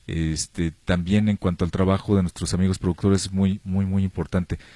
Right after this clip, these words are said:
Eh, maestro José Ramírez, yo quiero agradecerle de verdad que haya estado con nosotros y, bueno, pues, en alguna otra ocasión por aquí estaremos esperándolo para hablar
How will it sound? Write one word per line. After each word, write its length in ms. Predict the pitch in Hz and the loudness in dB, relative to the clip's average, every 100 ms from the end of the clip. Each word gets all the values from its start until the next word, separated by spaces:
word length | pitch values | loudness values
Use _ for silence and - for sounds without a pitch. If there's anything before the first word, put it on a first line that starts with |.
| - - - | -20 -20 -4
Eh, 640 | 104 107 107 107 110 110 110 | 2 4 6 6 4 4 2
maestro 360 | 117 156 165 151 | 2 2 2 2
José 220 | 139 139 | 2 2
Ramírez, 340 | 143 139 139 | 2 2 2
yo 160 | - 175 | 2 2
quiero 200 | 117 101 | 2 2
agradecerle 400 | 90 92 110 101 | 2 2 2 4
de 80 | 101 | 4
verdad 320 | 104 123 135 | 4 4 4
que 100 | 131 | 4
haya 60 | |
estado 220 | 123 135 127 | 4 4 2
con 120 | 120 | 2
nosotros 420 | 113 147 147 165 | 2 2 2 2
y, 60 | 139 | 4
bueno, 200 | 170 165 | 2 2
pues, 300 | 113 - 110 | 0 0 2
en 180 | 107 | 4
alguna 260 | 107 107 127 | 4 2 2
otra 140 | 127 | 2
ocasión 320 | 117 107 - 120 | 0 0 0 2
por 140 | 117 | 2
aquí 160 | 101 110 | 2 0
estaremos 400 | - 113 107 92 | 2 2 2 -2
esperándolo 540 | - 98 101 104 98 | 0 2 4 4 4
para 200 | 87 90 | 4 2
hablar 240 | 87 95 | 4 2